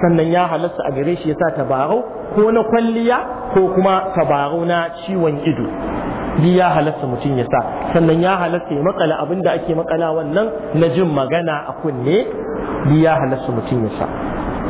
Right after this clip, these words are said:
Waɗannan hadisan guda biyu, babban fiƙihun da suke nuna mana, suna nuna mana bayan abubuwan da aka bayyana mana na zahiri, suna nuna mana sauƙin shari'ar musulunci. Shari'ar musulunci ba bakon zafi ba ce ita.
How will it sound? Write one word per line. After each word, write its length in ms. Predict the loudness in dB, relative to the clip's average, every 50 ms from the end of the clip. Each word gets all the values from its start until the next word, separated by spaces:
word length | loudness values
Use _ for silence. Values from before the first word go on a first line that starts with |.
| -4 -4 -4 -6 -6 -6 -6 -6 -6 -6 -6 -6 -6 -6 -6 -6 -6 -6 -6 -6 -4 -4 0 2 4
Waɗannan 400 | 4 4 4 4 4 4 4 2
hadisan 560 | 2 0 0 0 0 -2 0 0 0 2 0 0 0
guda 240 | 0 2 2 2 2 2
biyu, 160 | 0 0 0 -2 -2 -6 -10 -10 -10 -10 -10 -8 -6 -2 2
babban 400 | 2 2 4 4 4 4 4 4
fiƙihun 400 | 2 2 2 2 2 2 2 2
da 80 | 0 -2 -2
suke 240 | -2 0 2 2
nuna 260 | 2 2 2 2 2 2
mana, 200 | 0 0 -4 -4
suna 240 | -4 -2 0 0 0
nuna 300 | 2 0 0 0 0 0
mana 300 | 0 0 0 2 2 0 0 0 -4 -6 -10 -8 -8 -4 0 2 4
bayan 400 | 4 4 4 4 4 2 2 0 -2 -4 -6 -6 -6 -4 0
abubuwan 480 | 0 2 2 2 2 2 2 2 2 2
da 120 | 0 0 0
aka 160 | 0 0 0
bayyana 380 | 2 2 2 2 2 0 0 0
mana 120 | -2 -2 -2
na 100 | -2 0
zahiri, 400 | 0 0 0 0 -2 -2 -2 -2 -4 -6 -8 -10 -10 -6 -2
suna 220 | 2 4 4 4 4
nuna 300 | 2 2 2 0 0 0
mana 300 | -2 -2 -2 -2 -2 -4 -6 -10 -12 -12 -14 -10 -2 0
sauƙin 320 | 0 0 2 2 0 0 2 2
shari'ar 240 | 2 2 2 0 0
musulunci. 640 | 0 -2 -2 0 0 0 0 0 -2 -2 -4 -6 -6 -6 -6 -4 0
Shari'ar 240 | 2 4 4 4 4
musulunci 480 | 2 2 0 0 0 -2 -2 0 0 0
ba 140 | 2 2 4
bakon 380 | 2 2 0 0 0 0 0 2
zafi 300 | 0 0 0 0 -2 0
ba 80 | 0 0
ce 160 | 0 0 -2
ita. 260 | -2 -2 -2 -2 -2